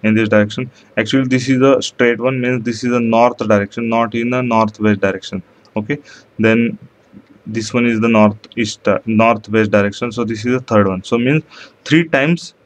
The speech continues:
he will travel. So, for question number fourteen, option number, uh, one, three times. Question number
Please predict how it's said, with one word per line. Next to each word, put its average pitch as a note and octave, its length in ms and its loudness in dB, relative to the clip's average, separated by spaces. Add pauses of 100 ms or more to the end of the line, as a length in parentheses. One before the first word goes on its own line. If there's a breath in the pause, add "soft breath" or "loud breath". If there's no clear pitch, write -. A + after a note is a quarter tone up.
(160)
he A#2+ 100 0
will C3+ 180 2
travel. G2 400 0
So, A#2 240 -2
for A#2 220 0
question B2 320 -6
number A#2 220 -2
fourteen, C3 600 0 (380 soft breath)
option A2+ 300 -2
number, C3 560 6
uh, - 20 8
one, C3 360 0
three A#2 200 0
times. F#2+ 540 -6 (1000 loud breath)
Question C#3 240 0
number C3+ 340 2